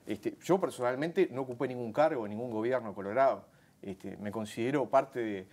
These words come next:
de una nueva generación. Eh, entonces, este, calificar de esa manera creo que no, que no, no, no hace a la justicia, porque, porque en definitiva la realidad demuestra otra cosa. Entonces, yo creo que el episodio está superado,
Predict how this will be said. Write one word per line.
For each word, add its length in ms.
de 80
una 140
nueva 240
generación. 640
Eh, 180
entonces, 460
este, 400
calificar 680
de 120
esa 180
manera 280
creo 220
que 100
no, 460
que 80
no, 220
no, 180
no 140
hace 180
a 40
la 80
justicia, 560
porque, 1000
porque 200
en 60
definitiva 600
la 180
realidad 540
demuestra 340
otra 160
cosa. 320
Entonces, 400
yo 100
creo 120
que 60
el 60
episodio 300
está 160
superado, 720